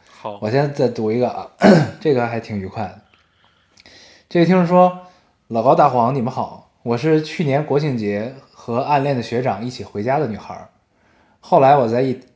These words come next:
Speaker 2: <clears throat> 一堂口语课上认识了学长同学，我才听说学长喜欢漫威。我心想，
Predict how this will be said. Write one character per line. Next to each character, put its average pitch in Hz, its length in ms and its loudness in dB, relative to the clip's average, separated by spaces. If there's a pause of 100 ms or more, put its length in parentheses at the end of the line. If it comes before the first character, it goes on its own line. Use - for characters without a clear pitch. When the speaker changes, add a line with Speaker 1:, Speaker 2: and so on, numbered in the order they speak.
(140)
Speaker 2:
<clears throat> 139 320 2
一 147 100 -2
堂 123 260 -4
口 139 180 0
语 123 120 0
课 143 200 0
上 104 280 -4
认 135 120 0
识 113 140 -6
了 95 320 -6
学 104 220 -8
长 107 200 -4
同 101 200 -14
学， 98 280 -14 (560)
我 117 80 -6
才 135 160 2
听 160 160 -2
说 170 140 2
学 151 220 0
长 131 140 0
喜 - 140 -10
欢 87 140 -8
漫 113 220 -4
威。 143 280 -6 (360)
我 98 120 -10
心 117 160 -8
想， 101 300 -10